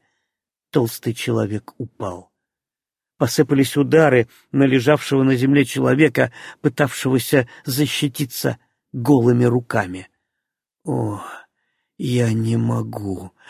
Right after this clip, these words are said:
простонал Берт, готовый разрыдаться. Солдат ударил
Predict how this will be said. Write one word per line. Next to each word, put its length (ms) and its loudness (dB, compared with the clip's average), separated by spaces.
простонал 580 2
Берт, 300 2
готовый 480 2
разрыдаться. 880 -2
Солдат 640 0
ударил 640 0